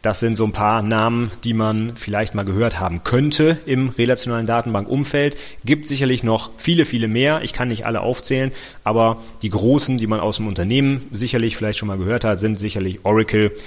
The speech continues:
S Q L Server von Microsoft und, äh, D B zwei von I B M. Übrigens, wenn ich hier von S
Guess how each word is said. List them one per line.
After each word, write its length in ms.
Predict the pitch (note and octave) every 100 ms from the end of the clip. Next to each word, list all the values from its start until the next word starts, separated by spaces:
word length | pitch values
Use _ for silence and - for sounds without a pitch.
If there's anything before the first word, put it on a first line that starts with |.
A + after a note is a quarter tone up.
| -
S 160 | -
Q 80 | A#2
L 60 | A2
Server 260 | A2 G2+
von 120 | F#2+ F2
Microsoft 600 | F2+ G2+ F2+ F#2+ F#2 - - - - -
und, 420 | G2 F#2+ F2+ -
äh, 120 | F2+ F2
D 120 | F#2
B 120 | F2
zwei 280 | - E2+ E2
von 160 | D#2+ C#2+
I 60 |
B 120 | D2+ -
M. 160 | B1 - - - - - - - - - -
Übrigens, 320 | A#2+ B2 A2
wenn 120 | A#2
ich 80 | A2+
hier 100 | A#2+
von 140 | G#2+
S 160 | F#2